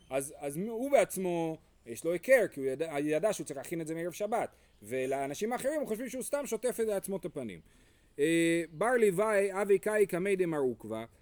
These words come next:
חזי דהווה מייץ ופתח. הוא ראה שהוא שם את הקילורין האלה על העיניים, וממצמץ שייכנס לו לעיניים. אמר לי, "כולי אי ודאי לא שר", אמר, ש-, וד-, "ודאי לא שר", אמר שמואל.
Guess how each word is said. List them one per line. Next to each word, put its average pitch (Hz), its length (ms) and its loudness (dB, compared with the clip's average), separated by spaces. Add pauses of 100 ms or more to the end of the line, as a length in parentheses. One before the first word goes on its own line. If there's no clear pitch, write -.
(120)
חזי 247 360 0
דהווה 220 280 2
מייץ 254 300 0
ופתח. 226 520 -4
הוא 175 180 -2
ראה 233 160 0
שהוא 208 220 -2
שם 220 320 2
את 175 100 -6
הקילורין 180 480 -2
האלה 156 240 0
על 147 100 -6
העיניים, 135 440 -6
וממצמץ 220 640 -2
שייכנס 190 440 -6
לו 233 60 0
לעיניים. 233 380 -4 (380)
אמר 170 160 -2
לי, 202 220 4
"כולי 220 320 6
אי 247 200 6
ודאי 208 280 4
לא 196 100 2
שר", 185 300 -2
אמר, 156 200 -4 (160)
ש-, - 200 -16
וד-, 160 200 -6 (280)
"ודאי 214 180 2
לא 214 80 4
שר", 185 220 0
אמר 165 160 -2
שמואל. 110 400 -6